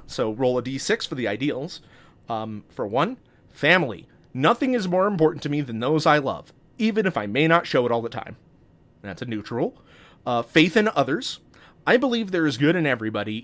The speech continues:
even if they don't treat me the best. <laughs> Good. Love. There is one person I would do anything for, so long as there isn't someone else who can do it for me. <laughs> Neutral.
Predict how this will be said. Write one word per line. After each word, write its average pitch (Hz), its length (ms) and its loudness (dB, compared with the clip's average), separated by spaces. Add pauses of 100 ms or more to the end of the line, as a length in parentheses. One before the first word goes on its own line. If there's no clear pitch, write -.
even 233 200 0
if 226 100 0
they 208 100 2
don't 202 240 0
treat 139 300 -6
me 135 100 -2
the 123 80 -2
best. - 440 -8 (320)
<laughs> 226 320 -10
Good. - 260 -4 (1400)
Love. 113 540 2 (380)
There 123 200 0
is 117 120 -4
one 180 220 -4
person 190 340 -2
I 147 60 0
would 127 140 -4
do 131 100 -12 (120)
anything 160 420 0
for, 131 300 -2
so - 140 -4
long 269 280 2
as 226 120 0
there 220 200 2
isn't 185 340 0
someone 175 320 2
else 151 220 2
who 160 100 -2
can 139 160 -4
do 123 120 0
it 120 100 -4
for 78 160 -14
me. - 120 -14 (400)
<laughs> - 420 -12
Neutral. 139 400 -4